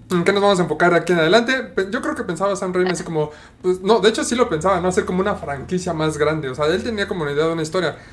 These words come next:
porque de hecho el final queda en cliffhanger, el si-, el final de la siguiente película también queda en cliffhanger de vamos a hacer una serie, vamos a hacer algo importante con esto, y pues él, eh, la segunda, por eso digo, sí es una segunda parte, porque sí, agarra el concepto de la primera,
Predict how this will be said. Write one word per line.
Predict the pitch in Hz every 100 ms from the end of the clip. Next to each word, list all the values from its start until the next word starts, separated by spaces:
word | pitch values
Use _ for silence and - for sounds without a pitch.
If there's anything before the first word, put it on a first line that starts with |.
| -
porque | 160 180
de | 208
hecho | 226
el |
final | - 165 175
queda | 180
en | 180 175
cliffhanger, | 165 - 180 170 127 - - -
el | 151 147
si-, | 151
el | 151 147 147
final | 160 190
de | 202
la |
siguiente | 165 160 185 190
película | 185 208 190
también | 156 160 175
queda | 185
en | 175
cliffhanger | 180 180 185 180 190
de | 156
vamos | 147 214 180
a |
hacer | 170
una | 175 123
serie, | 147 185
vamos | 185
a | 185
hacer | 180
algo | 170
importante | 156 156 139 151 165
con | 165 156
esto, | 170 214 247 247 - - - -
y | 226 240
pues | 240 220 220 214
él, | 202 240 226 180 - - -
eh, | 180 175 175 175 175
la | 180 175
segunda, | 180 180 208 196
por | - 185 190
eso | 190
digo, | 196 175
sí | 196
es | 196
una | 208 170
segunda | 165 170
parte, | 175 175
porque | 180 151 143
sí, | 165
agarra | 151 139 175 214 214 190
el | 156 147
concepto | 151 180 196
de | 185
la | 180
primera, | 185 202 226 262